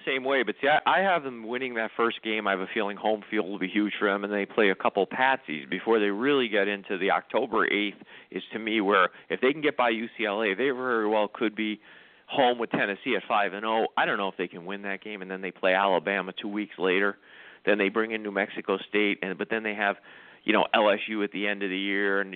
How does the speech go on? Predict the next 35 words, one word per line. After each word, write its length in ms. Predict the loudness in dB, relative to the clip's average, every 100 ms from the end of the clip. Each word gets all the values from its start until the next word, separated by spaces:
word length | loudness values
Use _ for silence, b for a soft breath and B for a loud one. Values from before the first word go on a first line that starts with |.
| -6
somewhere 380 | -2 -2 0 2
they'll 200 | 4 2
lose 200 | -2 -6
a 40 |
game 280 | -6 -6 -4
they 140 | -6 -8
shouldn't 180 | -8 -8
lose. 200 | -8 -2
So, 60 | 0
yeah, 180 | 2
I've 160 | 0 0
got 240 | -2 -2
them 100 | -6 -8
seven 260 | -4 -2 -4
and 100 | -2
five 280 | 2 2 2
just 200 | -6 -6
because 260 | -2 0 0
I 80 | 0 0
don't 300 | 0 0 -6
know 500 | 0 2 4 2 -2 b b b b b -6
what's 220 | 2 2 2
going 260 | -4 -2 -2
on 220 | -2 -2
there. 140 | -2
I 40 | 0
don't 160 | -2 -4
get 100 | -6
a 40 | -4
feel 200 | -2 -2 -2
for 100 | -2
where 180 | 0 0
that 160 | -2
program's 460 | -4 -4 -2 -4 -4
headed. 340 | -2 -2 -2